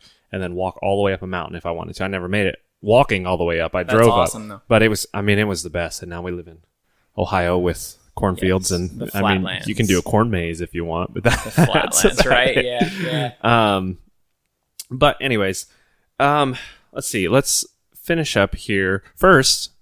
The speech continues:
Speaker 1: do you guys have anything down the pipeline or any brand new products that you guys are really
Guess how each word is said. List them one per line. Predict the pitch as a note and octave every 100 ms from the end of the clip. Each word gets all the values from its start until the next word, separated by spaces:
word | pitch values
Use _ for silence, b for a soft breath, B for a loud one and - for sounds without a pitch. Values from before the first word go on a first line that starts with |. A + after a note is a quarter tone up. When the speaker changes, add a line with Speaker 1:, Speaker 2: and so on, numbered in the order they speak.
| _
Speaker 1:
do | B2+
you |
guys | B2 -
have | A2
anything | A2 A2 G#2
down | G#2
the | G2
pipeline | - G2+ G2 F#2+
or | F#2
any | G#2+ G#2
brand | G2 G2+ G2
new | F#2+
products | F#2+ F2+ F2 -
that | -
you | F#2
guys | F#2 F2
are | F2
really | F2+ F#2+ F2+ F2